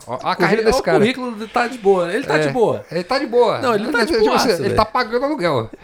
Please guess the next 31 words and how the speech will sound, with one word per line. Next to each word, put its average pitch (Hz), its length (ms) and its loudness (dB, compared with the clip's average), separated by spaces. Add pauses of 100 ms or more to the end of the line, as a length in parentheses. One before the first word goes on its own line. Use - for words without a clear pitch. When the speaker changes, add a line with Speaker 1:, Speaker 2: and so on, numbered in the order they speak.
(160)
Speaker 2:
Não, 269 100 -6
Speaker 1:
Ele 320 80 -2
tá 262 60 0
Speaker 2:
ele - 100 0
Speaker 1:
tipo 269 120 -2
assim, 247 160 0
"Caralho, 214 440 -2
eu 240 60 -2
tenho 240 200 -8
papel - 400 -2
no 269 100 -2
filme, 226 360 -4
vou 208 120 0
pagar 220 260 -2
aluguel 233 380 -2
esse - 200 -4
mês, 220 320 2
velho. 143 160 0
Vou 151 60 -8
pagar 196 180 0
Speaker 2:
Ele 180 100 -2
Speaker 1:
aluguel 220 80 2
esse 254 220 0
Speaker 2:
não, 202 140 4
Speaker 1:
ano." 190 120 -2
Speaker 2:
não 135 60 -2
tem 233 120 -2
a 226 80 -4
mansão 180 520 -2
do, 147 220 -2
do, 127 360 -4